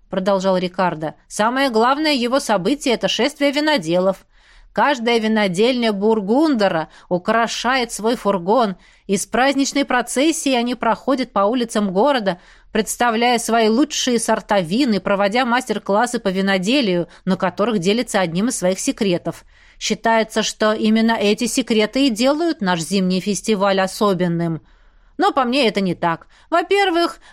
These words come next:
наш винный фестиваль — это не только дегустация вина», улыбнулся мужчина. «Это также гастрономические ярмарки, на которых можно попробовать лучшие блюда местной кухни.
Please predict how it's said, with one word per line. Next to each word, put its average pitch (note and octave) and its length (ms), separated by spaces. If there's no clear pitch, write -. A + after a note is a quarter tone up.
наш E4 260
винный C#4+ 340
фестиваль — B3+ 720
это C4+ 220
не A3 100
только A#3+ 300
дегустация A3+ 720
вина», G3 420
улыбнулся F3+ 560
мужчина. E3 640
«Это C4 240
также D4+ 340
гастрономические E4+ 1040
ярмарки, D4+ 420
на G3+ 140
которых A#3+ 420
можно A#3 280
попробовать A#3 520
лучшие E4 500
блюда D#4+ 300
местной C4 400
кухни. G#3 640